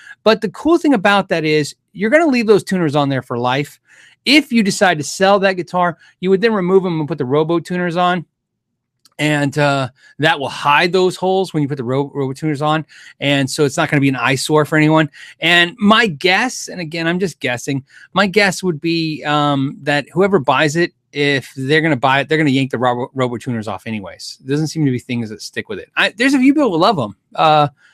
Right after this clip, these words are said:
my buddy Mike loves his Robo tuners. People love 'em, <laughs> but most of us don't. So I would do that. That's what I did. I had a Robo tuner Les Paul, uh, that I bought dirt cheap.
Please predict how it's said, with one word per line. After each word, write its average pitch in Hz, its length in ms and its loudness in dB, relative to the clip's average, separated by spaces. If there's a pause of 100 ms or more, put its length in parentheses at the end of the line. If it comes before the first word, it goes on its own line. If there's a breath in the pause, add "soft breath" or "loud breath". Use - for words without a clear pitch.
(300 soft breath)
my 175 80 2
buddy 226 180 4
Mike 220 300 2
loves 131 220 0
his 113 100 -2
Robo 123 300 0
tuners. 120 480 -4 (800)
People 220 240 -2
love 302 180 4
'em, 113 240 -2 (400)
<laughs> 165 460 2
but 202 240 2
most 196 320 2
of 165 80 -6
us 135 100 -2
don't. 117 300 -4 (300 loud breath)
So 190 320 2
I 254 140 2
would 254 120 0
do 175 140 -4
that. 139 240 -2
That's 240 160 2
what 302 100 2
I 285 60 4
did. 226 260 0
I 233 140 2
had 262 220 2
a 285 40 2
Robo 196 240 0
tuner 147 260 -4
Les 127 220 -8
Paul, 117 400 -8 (300 soft breath)
uh, 123 320 -2
that 135 140 -4
I 135 40 -2
bought 131 280 -2
dirt 156 200 -2
cheap. 131 400 -4